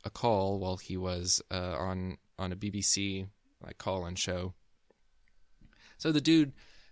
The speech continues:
David Bowie, he spent his fiftieth birthday sitting on the radio for, like, three hours just answering people's telephone calls and answering their questions.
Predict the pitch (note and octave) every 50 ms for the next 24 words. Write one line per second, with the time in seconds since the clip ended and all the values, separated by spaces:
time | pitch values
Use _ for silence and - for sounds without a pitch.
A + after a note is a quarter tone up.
0 | - - - - - D#3+ D3 G#2+ G2+ F2+ - G2+ G2 F2+ F2+ F#2 - - - -
1 | _ _ _ _ - - E3 D#3+ - - - C#3 C3+ C3 B2 F#2+ A#2 G#2+ - -
2 | C#3+ B2+ - - A#2+ A#2 - - A2+ A2+ A2 - - - G2+ F#2+ F#2 F#2 F#2 F2+
3 | - - - - - C#3+ C#3 C3 C3 B2+ A#2+ A#2 A2+ G#2+ G#2 G#2+ G#2+ G#2 G#2 G2+
4 | G2 G2 F#2+ - - G#2+ G2+ G2 F2+ F#2 - - - - B2 A#2 A2+ G#2+ G#2 G2+
5 | G2+ F#2 G2 F#2+ F2 - E2+ - - - G#2 G#2+ G#2+ G#2+ - A2 G#2 F#2+ - G#2+
6 | F#2+ - F#2+ F#2 - - - - A2 G2 F#2+ - - F2 F2 - - D2+ D2+ C#2
7 | C2 B1 - - - - - - - - G2+ E2+ F2 F#2 F2+ - - F2+ F2+ F#2
8 | F2+ F2+ - - F#2 F2 - - - - - - - - -